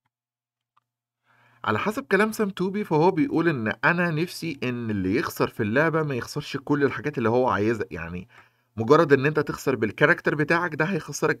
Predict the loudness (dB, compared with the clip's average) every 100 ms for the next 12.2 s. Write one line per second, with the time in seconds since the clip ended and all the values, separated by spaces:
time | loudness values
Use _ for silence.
0 | 4 4 4 2 2 2 -4 -6 -6 -2
1 | -2 -2 -4 -2 -2 -2 -6 -4 -4 -4
2 | -8 -6 -4 -6 -12 _ _ -14 -8 -8
3 | -8 -18 _ _ _ _ _ _ _ _
4 | _ _ 0 2 2 2 2 4 4 4
5 | 0 0 0 2 2 2 0 2 2 2
6 | 4 4 4 4 2 2 0 2 0 -2
7 | -4 -4 -4 -4 -2 -2 -4 -8 -12 -14
8 | _ -10 -6 -2 -2 -2 2 2 2 -4
9 | -4 -2 -2 0 0 0 -2 -8 _ -20
10 | -12 -4 0 0 2 4 4 4 0 -2
11 | 0 0 0 0 2 2 2 0 -4 -4
12 | -6